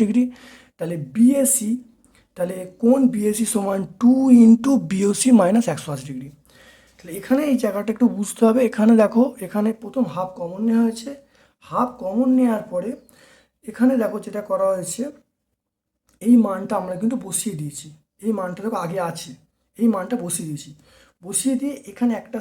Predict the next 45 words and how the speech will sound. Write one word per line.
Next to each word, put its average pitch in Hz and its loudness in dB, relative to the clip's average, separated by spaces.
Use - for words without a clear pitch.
স্টেপ 240 -8
জাম্প 175 -10
আছে, 220 -8
এখানে 214 -6
দুই 220 -2
লসাগু 175 -4
করা 156 -8
হয়েছে, 139 -16
দুই 190 6
লসাগু 226 0
করলে 247 0
এইটা 214 0
প্লাস 226 -2
এইটা 160 -10
এর 202 -8
সঙ্গে 220 2
দুই 208 8
গুণ 214 2
করে 247 4
দিলে, 208 4
তাহলে 202 0
এবার 202 -2
পরের 202 2
স্টেপে 240 2
দুই 208 6
গুণ 196 -2
করে 240 4
দিলে, 180 -8
তাহলে - -4
একশো 170 -4
আশিকে 233 2
দুই 208 2
দিয়ে 208 2
গুণ 208 0
করে 214 0
তিনশো 208 0
ষাট, 247 2
তাহলে 180 -4
তা-, - -16
তাহলে 180 -6
দেখো 185 -2
একশো - -8
আশি 214 -6
ডিগ্রি 220 4
মাইনাস, 226 6